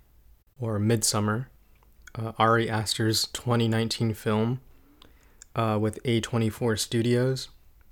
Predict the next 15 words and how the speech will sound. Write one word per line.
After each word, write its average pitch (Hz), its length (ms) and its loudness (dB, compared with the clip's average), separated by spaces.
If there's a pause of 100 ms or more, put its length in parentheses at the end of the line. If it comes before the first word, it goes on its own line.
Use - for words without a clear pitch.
(1040)
Uh, 120 180 0
his 113 240 0
second 143 440 4
film 113 360 0 (120)
after 113 580 -2 (200)
Hereditary, 110 840 2 (600)
which 117 160 -4
had 117 120 -4
come 113 200 -2
out 110 300 0 (120)
a - 60 -8
couple 113 260 -4
years 110 240 2
before 110 380 0
that. 104 320 -2